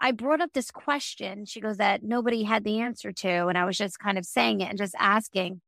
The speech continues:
She goes, "And he was really quick to raise his hand and he had the answer." She goes, "It caught me off guard. It was actually, I was quite surprised." And I said to him, "Wow, Mateo, that's amazing. How did you know that?" He goes, "'Cause I'm psychic." <laughs>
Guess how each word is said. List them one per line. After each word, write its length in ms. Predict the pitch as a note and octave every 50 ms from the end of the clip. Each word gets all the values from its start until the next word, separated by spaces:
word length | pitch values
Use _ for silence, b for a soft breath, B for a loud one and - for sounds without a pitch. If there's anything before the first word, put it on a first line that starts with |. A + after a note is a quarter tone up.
| _ _ -
She 120 | - C#4
goes, 140 | B3+ C#4 A3
"And 100 | B3 B3
he 160 | A#3+ C#4+ F4
was 180 | E4 D#4 C4+ A3+
really 220 | B3 D4 D#4 D#4+ D#4
quick 280 | - - - D#4 - -
to 100 | - A#3
raise 240 | A#3 B3+ C4 C4 A#3+
his 120 | A#3+ G#3
hand 220 | A#3+ C#4+ C#4+ B3+ A3+
and 80 | G#3+
he 80 | A3+ A#3
had 220 | A#3 B3+ B3+ A#3+
the 180 | A3 B3 B3 D4
answer." 320 | F4 G4 - - A3+ F#3+ F#3+
She 120 | - -
goes, 160 | - A3+ G#3+
"It 80 | A3+ -
caught 220 | - - D#4 -
me 100 | C#4+ B3+ B3
off 180 | A3+ G#3+ - -
guard. 280 | C#4 D4+ F4+ G4+ C#4
It 100 | A3+ A3+
was 180 | G#3+ G#3+ A3 -
actually, 400 | B3 A#3+ A3+ - - A3 G#3+ G3+ - - -
I 60 | -
was 120 | A3 A3+ -
quite 240 | - C#4+ C#4+ - -
surprised." 520 | - - - C#4 A3+ A#3+ A#3+ - - - - _ _ _ _ -
And 120 | - C4
I 100 | C#4 C#4
said 180 | C4 - - C#5 - -
to 80 | A4 G4+
him, 340 | C#4+ C#4+ C4 B3 A#3+ A#3+ A3+
"Wow, 260 | C4+ E4+ F#4 G4 A4 F#4
Mateo, 560 | B3+ A#3+ - B3+ A#3 A3+ A#3 B3 B3+ B3+ B3 - _ -
that's 300 | - A#3+ D4 D4 D4 - D4+
amazing. 460 | C4+ C#4 E4+ C#5+ C5+ E4 D4 A#3+ A3+
How 140 | A3 D4+ E4
did 140 | F#4+ - -
you 60 | D#4+
know 140 | E4+ G4+ G#4+
that?" 160 | D4 A#3 G3+
He 60 | G3+ G#3+
goes, 220 | - A#3 A3+ -
"'Cause 220 | - - C4+ B3+ G#3+
I'm 140 | A#3+ A#3 G#3+ - _ _ _ _ -
psychic." 340 | - F4+ - - G3 - - _ _ _ _ _ _ _ _ _ _ _ _ -
<laughs> 1080 | - G4+ - - - - _ _ _ _ _ _ _ _ - G4 - - _ - -